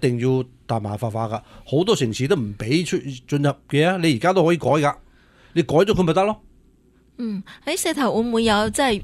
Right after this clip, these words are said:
Speaker 2: 一個普遍嘅錯誤嘅認識，就係話喺芬太尼呢啲噉嘅藥物呢，先會導致死亡，而大麻唔會呢？所以就會即係覺得呢啲會輕啲噉樣。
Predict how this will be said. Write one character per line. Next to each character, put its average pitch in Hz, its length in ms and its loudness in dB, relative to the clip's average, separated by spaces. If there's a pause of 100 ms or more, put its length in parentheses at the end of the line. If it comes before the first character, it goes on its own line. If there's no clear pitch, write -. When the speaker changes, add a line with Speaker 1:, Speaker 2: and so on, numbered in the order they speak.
Speaker 2:
一 247 100 2
個 180 260 0
普 196 200 0
遍 208 220 -2
嘅 170 140 -2
錯 175 240 -2
誤 165 180 -4
嘅 170 100 -4
認 165 200 -4
識， 190 200 -4
就 185 120 -4
係 165 220 0
話 156 180 -2 (380)
喺 240 100 0
芬 330 160 0
太 269 220 2
尼 185 140 -2
呢 190 180 -4
啲 233 200 -2
噉 190 220 -4
嘅 165 240 -2 (300)
藥 185 180 -2
物 165 40 -2
呢， 185 260 2
先 233 260 -2
會 165 80 0
導 156 160 -2
致 170 160 -4
死 160 200 0
亡， 170 200 0
而 151 80 -4
大 165 240 0
麻 151 160 2
唔 147 280 -2
會 151 100 0
呢？ 214 160 4 (140)
所 240 180 -4
以 226 160 -2
就 151 160 -4
會 165 180 -6
即 240 140 -2
係 190 180 0
覺 - 40 -2
得 214 140 0
呢 214 140 -2
啲 208 160 -4
會 170 120 2
輕 185 360 2
啲 175 220 -2
噉 156 160 -6
樣。 196 140 -8